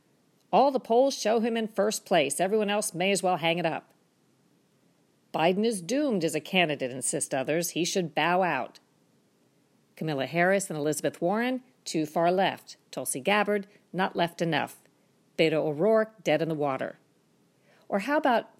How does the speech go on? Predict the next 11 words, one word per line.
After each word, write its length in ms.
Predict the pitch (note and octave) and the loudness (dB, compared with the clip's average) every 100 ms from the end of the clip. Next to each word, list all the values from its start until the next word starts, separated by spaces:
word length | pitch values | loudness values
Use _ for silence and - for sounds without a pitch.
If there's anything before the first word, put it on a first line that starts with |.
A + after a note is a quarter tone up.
| - | -2
this 260 | G#3+ G#3+ F#3 | 0 0 -4
recent 340 | A3 - F3 | -4 -4 -6
finding 420 | - E3 D#3+ D#3 | -2 0 0 -2
from 280 | D3 E3 D3 | -4 -4 -4
Quinnipiac? 800 | - E3+ D3+ F#3 D#3+ C#3 - - _ _ _ _ _ - | -4 -4 -2 -2 -2 -2 -12 -20 _ _ _ _ _ -2
Every 340 | G3 B3 D4 D#4 | 2 2 0 -4
top 420 | - F#3+ F#3 F#3+ | -2 0 0 0
major 300 | E3+ E3+ D#3+ | 0 0 -2
Democrat, 580 | D3+ F#3 D#3+ - C3 A#2+ | -2 -2 -2 -2 -4 -4
it 80 | |
said, 380 | - - B2 C3 | -4 -4 -4 -6